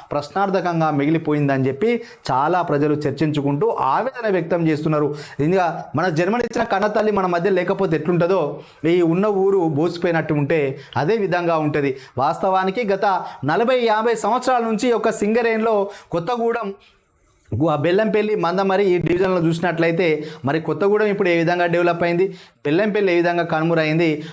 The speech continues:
మందమరిలో ఉన్న యొక్క రామకృష్ణపూర్ పట్టణం ఏ విధంగా కనుమరుగైతుందన్నది కూడా మనం చెప్పుకోవచ్చు. నలభై యాభై సంవత్సరాల క్రితమే నైన్టీన్ సెవెంటీ ఫైవ్ ఆ టైం నుంచే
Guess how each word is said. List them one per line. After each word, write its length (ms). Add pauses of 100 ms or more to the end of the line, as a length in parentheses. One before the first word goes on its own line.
(100)
మందమరిలో 520
ఉన్న 120
యొక్క 240 (400)
రామకృష్ణపూర్ 840
పట్టణం 280
ఏ 100
విధంగా 320
కనుమరుగైతుందన్నది 920
కూడా 400 (180)
మనం 180
చెప్పుకోవచ్చు. 720 (220)
నలభై 320
యాభై 300
సంవత్సరాల 400
క్రితమే 400
నైన్టీన్ 400
సెవెంటీ 420
ఫైవ్ 500
ఆ 140
టైం 260
నుంచే 460